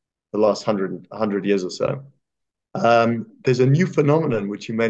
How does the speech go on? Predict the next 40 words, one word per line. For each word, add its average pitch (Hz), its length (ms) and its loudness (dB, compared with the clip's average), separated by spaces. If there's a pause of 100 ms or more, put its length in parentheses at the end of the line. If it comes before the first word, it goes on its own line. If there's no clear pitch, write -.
not 110 160 -2
be 110 80 0
aware 123 260 2
of, 98 120 -6
but 101 100 -8
it 98 160 -8
might 113 120 -4
be 107 140 -10
something 110 240 -8
for 110 120 -10
you 104 100 -6 (180)
to, 113 100 -2 (380)
uh, 101 180 0 (120)
to, - 240 -10
to 98 60 -18 (100)
maybe 104 180 -4 (300)
make 104 120 -4
a 101 60 -8
podcast 135 560 -2
about. 90 280 -4 (680)
In 107 120 0
Africa 135 840 2
and 107 120 -4
South 110 240 -2
America, 113 440 0
other 113 320 0
parts 104 220 0
of - 60 -20
the 104 120 -8
world 104 160 -4
as - 100 -12
well, 156 260 4 (440)
there 117 120 2
are 139 100 -2
whole 147 100 4 (120)
communities 139 500 2
of - 80 -16
Christians 104 600 -4
who 110 240 -2
are 107 580 2